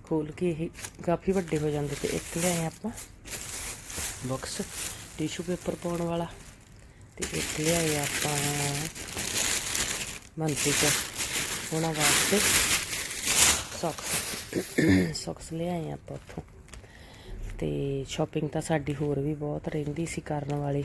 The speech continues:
ਹਜੇ, ਪਰ ਹਨੇਰਾ ਬਾਹਲਾ ਹੋ ਗਿਆ ਸੀ, ਥੋੜ੍ਹਾ ਲੇਟ ਹੋ ਗਏ ਜਾਣ ਤੋਂ, ਤੇ ਫਿਰ ਉਹ ਮਾਰਕੀਟ ਨਾ ਬੰਦ ਕਰਨ ਲੱਗ ਜਾਂਦੇ ਆ। ਤੇ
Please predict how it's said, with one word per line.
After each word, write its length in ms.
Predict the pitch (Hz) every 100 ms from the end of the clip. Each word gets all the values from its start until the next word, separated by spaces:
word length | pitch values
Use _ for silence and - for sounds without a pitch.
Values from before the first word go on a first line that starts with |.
| 147
ਹਜੇ, 200 | 143 190 - - - -
ਪਰ 140 | - 151
ਹਨੇਰਾ 340 | 147 165 160
ਬਾਹਲਾ 300 | 139 139 151
ਹੋ 120 | 160
ਗਿਆ 140 | 143 143
ਸੀ, 160 | -
ਥੋੜ੍ਹਾ 240 | 156 151 151
ਲੇਟ 420 | 151 147 143 139
ਹੋ 180 | 139 139
ਗਏ 160 | 131 139
ਜਾਣ 260 | 143 139 143
ਤੋਂ, 80 | 185 - - - - -
ਤੇ 80 | 151
ਫਿਰ 220 | 160 151
ਉਹ 100 | 143
ਮਾਰਕੀਟ 440 | 151 147 - 143 147 147 143 156
ਨਾ 380 | 175 170 156 147
ਬੰਦ 340 | 143 151 147
ਕਰਨ 300 | 147 143 143
ਲੱਗ 120 | 143 139
ਜਾਂਦੇ 380 | 135 139 135 139
ਆ। 40 | 139 - - - - - - - - - - - - - - - - - -
ਤੇ 340 | 143 139 123